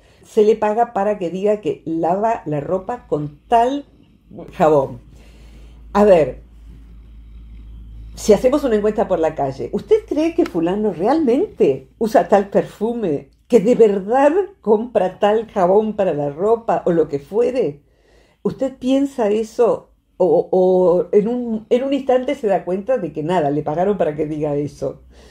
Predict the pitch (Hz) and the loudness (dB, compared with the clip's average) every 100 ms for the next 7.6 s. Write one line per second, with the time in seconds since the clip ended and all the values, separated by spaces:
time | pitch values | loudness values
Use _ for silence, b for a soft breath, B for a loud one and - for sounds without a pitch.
0 | b b b - 196 - - 208 143 - | b b b -2 -2 -4 -4 -2 -2 -8
1 | - 175 180 131 165 151 139 139 143 156 | -4 -4 -2 0 2 2 0 -6 -4 -4
2 | 139 147 147 147 143 131 135 170 - 151 | -6 -8 -6 -4 -4 -6 -4 -6 -6 -4
3 | 175 170 160 151 127 - 139 139 160 147 | -4 0 -2 -2 -6 -4 -4 0 -2 -2
4 | 143 143 139 143 139 139 131 127 - 131 | -6 -8 -6 -6 -6 -6 -8 -10 -12 -16
5 | 127 b b b b b b - 233 - | -16 b b b b b b -4 -2 4
6 | 233 226 349 359 - 214 196 170 160 147 | 2 2 -6 -12 -8 -6 -4 -6 -6 -8
7 | 147 147 147 143 170 | -10 -8 -8 -6 -8